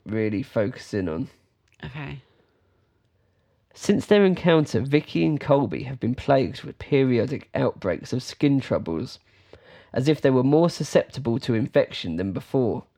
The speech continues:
Speaker 1: But the most far-reaching injury has been the damage to their eyes. Their eyelids became infected very rapidly and have never fully recovered.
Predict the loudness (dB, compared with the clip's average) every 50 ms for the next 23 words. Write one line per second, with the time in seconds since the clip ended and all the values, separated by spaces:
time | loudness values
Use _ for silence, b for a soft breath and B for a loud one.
0 | b b b b b b b b b b b b b _ _ -2 0 2 2 2
1 | 4 4 2 0 -2 -8 -2 2 4 4 4 4 2 2 0 0 0 -2 -4 -4
2 | -2 -2 -2 -2 -4 -2 -4 -4 -4 -2 -4 -2 0 0 2 2 2 2 2 2
3 | 2 4 2 0 -2 -4 -8 -6 -2 -2 0 0 2 4 4 4 4 2 0 -2
4 | -4 -8 -12 -14 _ _ _ _ _ b b b b b b b -2 0 0 2
5 | 2 2 4 4 4 2 0 -2 -4 -6 -6 -4 0 0 2 2 2 0 -2 0
6 | 2 2 2 2 0 -4 -10 -10 -10 -10 -12 _ _ _ 2 4 4 4 4 4
7 | 2 2 0 0 -2 -2 -2 -2 -2 -2 -4 -4 -6 -10 _ _ -8 -8 -6 -2
8 | 0 2 2 2 2 0 -4 -4 -2 -2 -2 -2 -2 -4 -4 -2 0 0 0 0
9 | -2 -4 -8 -10